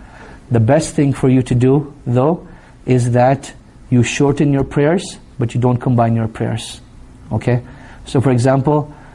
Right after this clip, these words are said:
at the time of Dhuhr, if you're praying by yourself, you just pray two. And then you will not pray Asr at that time, but you'll wait for the time to, for Asr to come, and then you pray Asr in its proper time,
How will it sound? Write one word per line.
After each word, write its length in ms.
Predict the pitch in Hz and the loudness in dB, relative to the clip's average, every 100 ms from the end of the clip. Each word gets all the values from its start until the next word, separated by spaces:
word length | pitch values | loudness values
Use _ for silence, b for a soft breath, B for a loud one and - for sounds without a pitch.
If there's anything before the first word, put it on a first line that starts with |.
| B B - | B B -2
at 140 | 123 | 0
the 80 | 127 | 0
time 260 | 143 139 | 0 2
of 120 | 131 120 | 2 0
Dhuhr, 440 | 151 143 139 160 - | 0 2 0 -2 -8
if 180 | 117 120 | -6 -2
you're 100 | 135 | -2
praying 320 | 120 143 147 | 0 0 2
by 140 | 131 127 | 2 2
yourself, 640 | 127 - 135 160 - - B B B B B - | 0 -2 0 0 -2 -16 B B B B B 0
you 120 | 127 | 2
just 260 | 131 - - | 2 0 -2
pray 160 | 127 | 0
two. 360 | 123 131 113 - - B B B B 123 | 0 -2 -2 -4 -20 B B B B 0
And 120 | 127 | 2
then 100 | 135 | 4
you 80 | 131 | 2
will 60 | |
not 240 | 135 147 - | 4 2 0
pray 100 | 143 | 0
Asr 300 | 135 131 139 | 0 0 0
at 140 | 127 127 | 0 0
that 160 | 123 | -4
time, 340 | - 131 156 160 B B | 0 0 0 -2 B B
but 160 | 123 | -2
you'll 120 | 143 131 | 2 2
wait 160 | 165 | 0
for 140 | - 139 | 0 -2
the 80 | |
time 360 | 131 143 135 135 | 0 0 0 0
to, 100 | 127 | -4
for 180 | 110 127 | -2 0
Asr 320 | 127 - 135 | 0 0 -4
to 80 | 127 | -4
come, 380 | - 139 185 - B B B B | -2 0 0 -6 B B B B
and 80 | 120 | 0
then 100 | 127 | 0
you 60 | |
pray 180 | 120 131 | 0 2
Asr 400 | 127 139 - 156 | 2 0 0 0
in 140 | 143 120 | 0 -2
its 140 | - | -2
proper 320 | - 131 139 | -2 -2 -2
time, 340 | 120 135 165 | -2 0 0